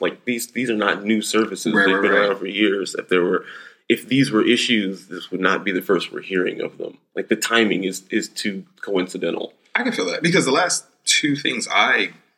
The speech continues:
Speaker 2: or maybe three things I vividly remember about, like, Uber hitting the news was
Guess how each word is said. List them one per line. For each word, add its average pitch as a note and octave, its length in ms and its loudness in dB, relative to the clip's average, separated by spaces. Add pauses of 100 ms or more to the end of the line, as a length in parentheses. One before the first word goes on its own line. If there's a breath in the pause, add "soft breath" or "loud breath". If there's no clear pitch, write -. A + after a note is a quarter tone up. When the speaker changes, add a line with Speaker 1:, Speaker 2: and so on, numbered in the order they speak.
(640)
Speaker 2:
or A2+ 220 0
maybe A2 180 2
three G#2 240 0
things G2+ 240 -2
I F#2+ 100 4
vividly F#2+ 380 -2
remember F2+ 500 -6
about, E2 280 -6
like, D#2+ 180 -12
Uber F#2+ 300 -10
hitting F2 200 -6
the E2+ 60 -6
news F2+ 380 -2
was E2+ 400 -2